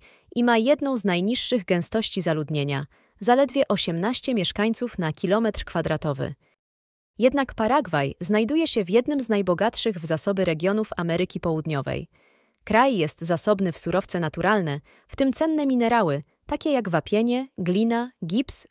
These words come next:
mangan i żelazo. Razem z Boliwią Paragwaj należy do niewielu krajów na świecie bez dostępu do morza, co znacząco wpłynęło na jego historię,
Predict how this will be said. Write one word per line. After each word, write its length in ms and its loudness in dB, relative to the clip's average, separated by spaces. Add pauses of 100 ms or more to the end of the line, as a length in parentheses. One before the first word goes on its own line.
mangan 540 2 (120)
i 80 0
żelazo. 600 -2 (800)
Razem 380 2
z 80 -2
Boliwią 440 2
Paragwaj 680 0
należy 380 2
do 100 2
niewielu 420 2
krajów 380 0
na 100 -2
świecie 380 -2
bez 220 2
dostępu 520 -4
do 100 0
morza, 400 -2 (440)
co 120 -2
znacząco 540 0
wpłynęło 460 0
na 120 -2
jego 220 -2
historię, 640 -2